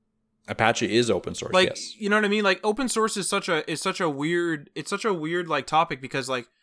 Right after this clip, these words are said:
Speaker 2: Wikipedia is sort of, like, open source media, if you will. Like, uh, you know, I'm not gonna, I don't know all the logistics of how you, what you call that officially, but, you know, and Wikipedia always has to ask for money. But you, like, they always ask and ask and ask, but they don't, like, they don't force you to,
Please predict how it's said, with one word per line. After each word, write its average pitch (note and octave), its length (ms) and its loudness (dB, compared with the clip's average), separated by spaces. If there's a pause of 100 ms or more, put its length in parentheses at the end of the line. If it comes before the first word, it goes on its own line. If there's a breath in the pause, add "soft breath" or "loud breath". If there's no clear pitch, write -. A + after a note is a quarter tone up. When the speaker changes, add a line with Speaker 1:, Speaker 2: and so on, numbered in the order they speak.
(360)
Speaker 2:
Wikipedia F#3+ 720 0
is C3+ 140 -2
sort D3 180 0
of, C3 140 -4
like, C3 180 -4
open D#3 240 -4
source C3+ 240 -4
media, C3+ 380 -4
if A2 80 -14
you A#2 100 -8
will. A2+ 320 -12 (300)
Like, B2+ 240 -6 (340)
uh, - 120 -8 (140)
you D#3 120 -6
know, B2+ 140 -4
I'm B2+ 80 -8
not C3 100 -2
gonna, A#2+ 160 -4 (240)
I C#3+ 80 0
don't D3 100 0
know C3 100 -2
all B2 120 -4
the A#2 180 -8 (220)
logistics C3+ 460 -6
of A#2+ 80 -8
how B2 60 -4
you, A#2+ 180 -8
what B2 160 -6
you B2+ 80 -10
call C3 240 -2
that A#2+ 160 -2
officially, C3 320 -8
but, A#2+ 160 -10 (680 soft breath)
you E3+ 80 -4
know, E3+ 120 2
and F3 120 4
Wikipedia G3 440 4
always F3 260 4
has D#3+ 80 -4
to - 160 -4
ask C#3+ 260 2
for C#3+ 140 -4
money. B2+ 420 -4 (280)
But D#3+ 120 6
you, E3 160 0
like, D#3+ 280 2
they F3 80 2
always F3 200 4
ask C#3+ 340 4
and D3 100 -4
ask C#3 220 -2
and D3 80 -6
ask, C#3 240 0
but C#3 100 -6
they C#3 100 -2
don't, C#3+ 440 -4
like, C3+ 180 -6
they D3 60 -6
don't B2 180 -6
force C4 320 -4
you B2 100 -6
to, - 160 -14